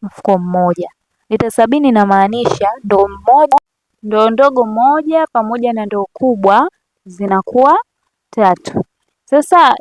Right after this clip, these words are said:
jinsi ya kuchanganya kemik-, jinsi ya kuchanganya kemikali au jinsi ya kuandaa kemikali. Hatua ya kwanza inabidi kuvaa gloves mikononi, kuvaa maski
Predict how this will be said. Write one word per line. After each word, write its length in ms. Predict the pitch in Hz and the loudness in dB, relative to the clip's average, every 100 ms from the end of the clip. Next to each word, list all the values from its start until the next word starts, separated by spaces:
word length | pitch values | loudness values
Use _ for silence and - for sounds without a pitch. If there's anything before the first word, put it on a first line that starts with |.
| - | -4
jinsi 420 | 240 349 359 285 | 0 2 2 0
ya 80 | 233 | 0
kuchanganya 760 | - 233 220 240 294 226 208 220 | 0 0 2 2 2 2 0 0
kemik-, 420 | 226 208 208 - _ _ _ _ _ - | 0 -2 -4 -8 _ _ _ _ _ -8
jinsi 380 | 220 359 359 302 | 0 0 2 2
ya 120 | 226 | 0
kuchanganya 520 | 220 - 208 233 247 | 0 -2 2 2 2
kemikali 800 | - 202 185 - 214 196 180 180 - | 0 -2 -2 0 2 2 2 -2 0
au 220 | 208 226 | 2 2
jinsi 320 | 214 233 - | 0 -2 0
ya 60 | 202 | 0
kuandaa 360 | - 190 190 208 | 0 0 0 0
kemikali. 640 | 214 185 - 185 180 185 180 _ - | 0 -2 0 2 2 2 0 _ -10
Hatua 300 | 226 330 320 | -4 2 2
ya 100 | 254 | 2
kwanza 540 | 269 254 214 202 262 - _ _ _ _ 381 | 2 2 0 -2 -2 -6 _ _ _ _ -12
inabidi 760 | 208 190 190 240 240 196 254 - _ _ - | -6 -4 -2 -2 -4 -6 -10 -14 _ _ -6
kuvaa 520 | 214 196 180 240 220 | -2 0 2 2 0
gloves 480 | 190 220 285 - - 302 320 - _ _ _ - | 0 0 0 0 -4 -4 -4 -8 _ _ _ -16
mikononi, 800 | 208 - 208 208 247 285 285 285 - _ _ _ - | -12 -4 -2 0 0 0 0 -4 -8 _ _ _ -8
kuvaa 420 | 214 202 254 233 | -6 0 2 2
maski 680 | 214 240 302 - 311 294 | -2 -6 -6 -6 -2 -2